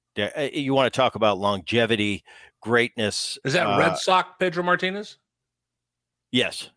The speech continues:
Speaker 2: Okay.
Speaker 1: I, I came up with Pedro. Pedro and myself played <laughs> against each other in, in triple A in the Coast League. That's where I first faced Pedro for the first time. He obviously went on to Montreal, went to Boston. Uh,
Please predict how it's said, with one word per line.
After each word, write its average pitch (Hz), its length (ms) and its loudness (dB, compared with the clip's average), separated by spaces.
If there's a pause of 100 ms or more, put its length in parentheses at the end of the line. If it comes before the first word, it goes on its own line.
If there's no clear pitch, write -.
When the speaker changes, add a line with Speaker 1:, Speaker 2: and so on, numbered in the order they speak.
(160)
Speaker 2:
Okay. - 280 -2 (840)
Speaker 1:
I, 151 300 4
I 175 60 2
came 175 240 2
up 147 160 4
with 113 140 -10
Pedro. 87 340 -6
Pedro 123 320 -2
and 120 80 -4
myself 107 360 -2
played 123 200 2
<laughs> - 80 -6
against 135 220 2
each 117 160 -4
other 117 260 4
in, 107 180 -4 (100)
in 104 200 -4
triple 113 420 2
A 135 160 4
in 101 320 -8
the 98 80 -8
Coast 143 340 -2
League. 87 400 -6
That's 110 240 0
where 120 140 0
I 101 60 2
first 117 520 -6 (360)
faced 120 280 2
Pedro 123 340 0
for - 120 -8
the 104 100 -6
first 117 260 -4
time. 127 180 2
He 104 100 0
obviously 101 360 0
went 107 160 -4
on 104 140 0
to 98 60 -4
Montreal, 101 640 0
went 95 160 -10
to 87 60 -16
Boston. 101 640 0 (540)
Uh, 95 560 2